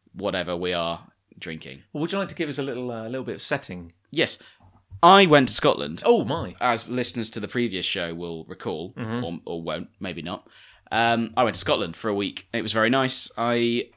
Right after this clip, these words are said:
Speaker 1: me and Liz went, um, to celebrate my birthday, partially.
Speaker 2: Is that your first holiday away together?
Speaker 1: Uh, if you don't count the couple of days we had in London.
Speaker 2: Mm-hmm. I don't.
Speaker 1: Okay, fine.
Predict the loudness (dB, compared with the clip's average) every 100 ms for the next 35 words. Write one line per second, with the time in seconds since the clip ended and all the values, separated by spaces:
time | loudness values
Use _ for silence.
0 | _ -4 -2 0 -2 0 -2 -2 -4 -6
1 | -8 _ _ _ -6 -2 0 0 -2 -6
2 | -12 -10 -6 0 0 0 2 0 0 -6
3 | -8 -12 _ _ 0 0 0 -2 -6 -8
4 | -18 _ _ _ -12 -6 -4 -4 -4 -6
5 | -4 -6 -4 -6 -4 -6 -8 -12 -14 -18
6 | _ 0 4 6 6 4 2 0 0 -2
7 | -4 -4 -8 -8 -4 -4 -4 -6 -4 -4
8 | -6 -8 -12 -10 -8 -6 -8 -14 _ -6
9 | -6 -6 -12 _ -4 -4 -4 -8 -8